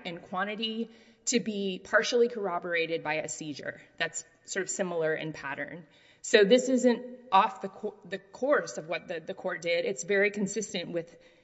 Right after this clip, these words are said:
this court's precedent of how a district court is given discretion to make reasonable estimates and extrapolations based on the evidence before it.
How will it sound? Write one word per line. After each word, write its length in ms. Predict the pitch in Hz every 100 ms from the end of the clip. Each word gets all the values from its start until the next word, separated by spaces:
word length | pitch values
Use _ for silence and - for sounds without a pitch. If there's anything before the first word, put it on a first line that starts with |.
| _
this 340 | 170 220 220 -
court's 360 | - 180 -
precedent 540 | - - 196 - 180 156
of 100 | 175
how 520 | - 185 175 180 185
a 80 | -
district 340 | 160 196 214
court 200 | - 196
is 120 | 196 190
given 240 | 190 190
discretion 680 | 185 - 170 156 165 160 160 - - _ -
to 100 | 233
make 180 | 190 190 170
reasonable 800 | 196 220 220 208 202 196 196 202
estimates 520 | 202 - 220 196 190
and 140 | 170 170
extrapolations 1080 | - 160 156 170 160 160 - 151 156 147
based 260 | - 156 -
on 100 | 147
the 120 | 151
evidence 400 | 151 - 160 165
before 320 | - - -
it. 140 | -